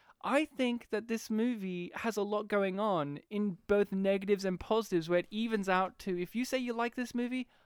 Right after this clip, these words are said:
I'm not gonna have a problem with you. If you say you hate it, I'm not gonna have a problem with you. This is a Star Trek episode in which there's lots of good shit and lots of bad shit, and Revenge of the Sith is the one out of the prequels in which when I sit down with someone, I can actually talk about the good things and the bad things,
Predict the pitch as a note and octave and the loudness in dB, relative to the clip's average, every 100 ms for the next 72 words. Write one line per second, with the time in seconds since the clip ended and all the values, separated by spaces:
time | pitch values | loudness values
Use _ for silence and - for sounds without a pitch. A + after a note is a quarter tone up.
0 | _ _ E3 F#3+ A#3+ B3+ B3 A#3 G#3+ A#3+ | _ _ -6 -4 -4 -2 -2 -4 -4 -2
1 | A#3 G#3 E3+ C#3+ C#3+ F3 A3 A3+ A3 B3 | 0 -2 -2 -4 -4 -4 -4 -2 -2 -2
2 | C4+ - _ - B3 B3+ C4 B3+ A#3+ - | -2 -6 _ -8 -4 0 0 -2 -4 -2
3 | B3 A3+ F3 D3+ - - D#3+ B3 D4+ D#4 | 0 0 0 -2 -6 -14 0 2 2 0
4 | D#4 C#4+ - A#3+ A3+ A#3+ - E3 - D3 | 0 0 2 6 6 6 4 4 4 0
5 | C#3+ - D3+ C#3+ C3+ D3+ F#3 G3 G3 G3 | -2 -2 2 2 2 0 4 4 6 4
6 | G3+ A3+ G#3+ G3 A#3 - C4 G#3 F#3+ F3+ | 6 4 4 2 0 0 0 0 0 4
7 | G3 G#3 G#3+ B3 A#3 - - - A#3 A#3+ | 6 6 6 -2 -2 -8 -20 -6 0 0
8 | - _ - G#3 D#4+ E4+ A#3 - E4 D4 | -2 _ -6 2 4 4 0 0 2 0
9 | - A#3+ G#3 G#3 G#3+ A3+ A3 G3+ F#3+ - | -2 -6 0 0 2 2 2 2 0 0
10 | D4 - D#3+ D#3+ - - G#3+ A3 A3 A#3 | 0 2 0 -2 -10 0 0 0 0 2
11 | D4+ - D#4 A3+ B3+ A#3+ F#3 E3+ C#3+ C#3 | 2 0 0 2 2 2 -2 -2 0 -2
12 | E3+ _ _ _ C#4 C#4+ C4+ C4+ B3+ - | -2 _ _ _ 0 2 2 0 -4 0
13 | C4+ C#4 B3 G3 F3+ E3+ F#3+ G3 F#3+ F#3+ | 0 2 0 2 2 4 2 4 0 2
14 | F#3 F#3+ G3 G#3 G#3+ E3 D3+ D#3 | -2 0 2 2 2 0 -2 -4